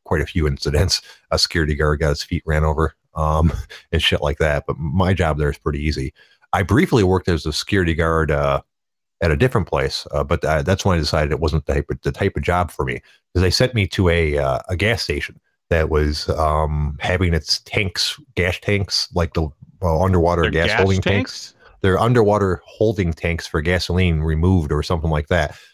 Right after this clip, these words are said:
Speaker 1: Uh, all I know is it was a gas station that wasn't open, and it had a gigantic hole in the front where the gas pumps would normally be, uh, with some fencing around it.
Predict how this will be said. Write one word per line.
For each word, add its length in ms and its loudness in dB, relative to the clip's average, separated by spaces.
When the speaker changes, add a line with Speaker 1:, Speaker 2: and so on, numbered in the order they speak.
Speaker 1:
Uh, 160 -2
all 180 4
I 80 2
know 240 2
is 220 -4
it 120 -4
was 220 2
a 60 -2
gas 240 0
station 300 0
that 120 -2
wasn't 240 0
open, 340 2
and 160 0
it 80 0
had 180 0
a 80 -2
gigantic 720 -2
hole 500 0
in 80 -4
the 60 -6
front 320 -4
where 100 0
the 80 -12
gas 220 0
pumps 260 -6
would 120 -20
normally 300 0
be, 240 -6
uh, 180 2
with 140 0
some 140 -4
fencing 400 -2
around 260 -4
it. 140 -10